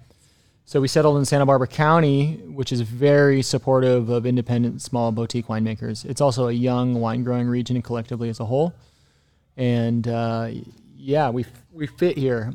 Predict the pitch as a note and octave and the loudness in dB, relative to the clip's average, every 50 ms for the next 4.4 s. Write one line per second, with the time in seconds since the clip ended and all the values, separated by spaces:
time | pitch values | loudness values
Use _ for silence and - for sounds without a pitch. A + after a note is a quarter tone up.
0 | - - C3+ B2+ A#2+ - - C#3 C3 C3 B2+ B2 B2 B2 A#2+ A#2 B2+ A#2+ - - | -8 -4 -4 -4 -2 0 2 4 4 4 4 4 2 2 0 -2 -4 -4 0 2
1 | D3 C#3+ C#3+ C#3+ C3+ C3 A#2 C3 C3 C3+ C3+ C3 C3 B2+ B2 A#2+ G#2+ C3 C3 C3 | 2 4 4 4 0 2 2 4 4 4 4 2 2 2 0 0 0 0 0 0
2 | - - C3+ B2 A#2+ B2 B2+ C#3 D3 E3+ - _ _ _ _ - A#2+ B2 A#2+ A2 | 0 0 0 2 2 0 0 -2 -4 -8 -14 _ _ _ _ -14 -10 -10 -2 0
3 | C3+ B2+ - - C3 A#2+ B2+ B2+ B2 B2 B2+ B2 A#2+ - C3+ A2+ - B2 A#2 A#2+ | 0 0 0 0 -2 0 0 0 0 0 0 -2 -2 -4 -8 -6 -6 -6 -6 -6
4 | A2 - C3+ C3 B2+ B2 C3 | -6 -6 -6 -4 -2 -2 -4